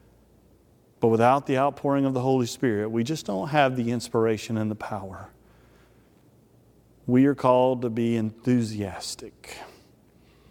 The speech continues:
a people that are God-infused with the presence and power of Pentecost. One of my favorite hymns in the Methodist hymnal is, "O Spirit of the living God."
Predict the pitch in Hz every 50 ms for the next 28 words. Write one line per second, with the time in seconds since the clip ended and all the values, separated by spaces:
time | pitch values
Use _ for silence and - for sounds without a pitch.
0 | _ _ _ _ _ - - - - _ _ - 135 127 107 - 139 131 131 131
1 | 147 143 139 135 135 139 135 135 131 117 107 - 117 117 120 123 123 123 123 127
2 | 120 117 120 120 110 - - 131 120 117 117 113 113 110 110 - 120 113 107 -
3 | 110 - - 117 117 113 107 113 117 113 - - 107 - - 117 113 110 110 110
4 | 110 107 104 - 117 110 101 95 - - 107 90 85 - - - - - - -
5 | _ _ _ _ _ _ _ _ _ _ _ _ _ _ _ _ _ _ _ _
6 | _ _ _ _ _ _ _ - 127 123 120 123 120 113 104 - 135 131 135 139
7 | 139 147 156 156 143 120 - 127 120 117 113 113 117 113 120 117 110 110 113 123
8 | 123 120 120 - 131 127 120 - - 147 139 143 143 147 143 143 135 123 117 120
9 | 117 117 117 113 - - - - - _ _ _ _ _ _ _ _ - 120 117
10 | 113 - - - - 147 143 143 147 147 156 180 - - - - - - - -
11 | _ _ _ - 139 123 113 113 110 107 110 123 127 120 127 123 120 107 110 110
12 | 107 104 104 107 110 117